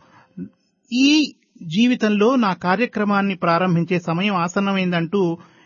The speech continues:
ఇంట్లోంచి వెళ్ళిన విషయం మనందరికీ తెలుసు. అలాగే స్వామి విశ్వవ్యాప్త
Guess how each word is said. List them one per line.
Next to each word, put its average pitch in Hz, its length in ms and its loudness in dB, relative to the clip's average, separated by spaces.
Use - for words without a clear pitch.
ఇంట్లోంచి 208 760 2
వెళ్ళిన 190 280 2
విషయం 185 320 -2
మనందరికీ 170 460 -2
తెలుసు. 147 380 -10
అలాగే 240 600 0
స్వామి 240 600 -2
విశ్వవ్యాప్త 277 880 0